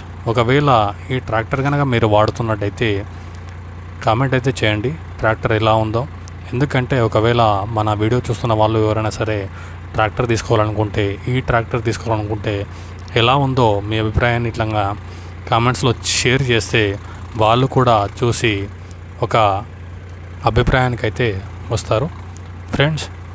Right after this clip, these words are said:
ఇలాంటి మరిన్ని వీడియోల కోసం ట్రాక్టర్ విహారీ ఛానల్ని సబ్స్క్రైబ్ చేసుకొని సపోర్ట్ చేయండి. విఎస్టీ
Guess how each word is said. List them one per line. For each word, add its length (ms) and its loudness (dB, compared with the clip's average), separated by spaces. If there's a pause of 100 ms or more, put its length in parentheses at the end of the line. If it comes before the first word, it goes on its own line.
(380)
ఇలాంటి 380 4
మరిన్ని 380 2
వీడియోల 260 4 (100)
కోసం 260 2 (600)
ట్రాక్టర్ 400 0
విహారీ 320 4
ఛానల్ని 380 2 (260)
సబ్స్క్రైబ్ 460 2
చేసుకొని 360 0 (200)
సపోర్ట్ 360 0
చేయండి. 300 -4 (880)
విఎస్టీ 480 4